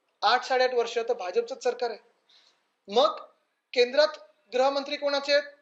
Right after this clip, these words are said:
तर भाजपचे आहेत. राज्यात गृहमंत्री कोणाचे आहेत? तर भाजपचे आहेत. आज जर हे भाजपचे कोण लोक मोर्चा काढत असतील, मी खरोखर त्यांना एकच सांगेन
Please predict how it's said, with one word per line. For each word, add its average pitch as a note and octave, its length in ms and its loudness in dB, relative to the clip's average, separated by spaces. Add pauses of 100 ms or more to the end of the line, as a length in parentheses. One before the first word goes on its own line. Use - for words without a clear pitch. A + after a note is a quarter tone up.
तर A#3 40 -2
भाजपचे G#3+ 480 0
आहेत. A#3+ 120 0 (500)
राज्यात A#3+ 420 2
गृहमंत्री C#4+ 420 0
कोणाचे C#4 360 -4
आहेत? C#4+ 240 -8
तर B3+ 60 4
भाजपचे G#3 460 0
आहेत. - 200 -12 (680)
आज D#4+ 260 2
जर E4 100 2
हे D4+ 120 -2
भाजपचे C4+ 500 -2
कोण C4+ 200 -2
लोक A3+ 240 -4 (760)
मोर्चा B3 300 4
काढत C#4 260 0
असतील, B3 260 -6
मी C4+ 220 -8
खरोखर D4+ 320 0
त्यांना D4+ 440 0
एकच E4+ 260 -4
सांगेन A#3+ 300 0